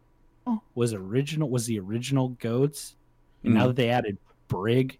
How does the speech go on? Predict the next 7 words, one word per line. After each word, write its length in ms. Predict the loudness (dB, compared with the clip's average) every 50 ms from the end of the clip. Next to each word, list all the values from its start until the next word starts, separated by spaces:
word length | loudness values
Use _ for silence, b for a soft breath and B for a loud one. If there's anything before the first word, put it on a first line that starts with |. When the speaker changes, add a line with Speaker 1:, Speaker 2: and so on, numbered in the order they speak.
| _ -14
Speaker 1:
it 160 | -14 -12 -8
kinda 260 | -4 -2 0 2 2
made 340 | 2 2 0 -2 -4 -6 -8
goats 580 | -8 -6 -4 -6 -6 -6 -8 -8 -8 -10 -14 -18 _ _ -10
the 80 | -6
supreme 420 | -4 -4 -4 -4 -4 -4 -4 -4 -4
comp. 440 | -4 -4 -2 2 2 2 0 -2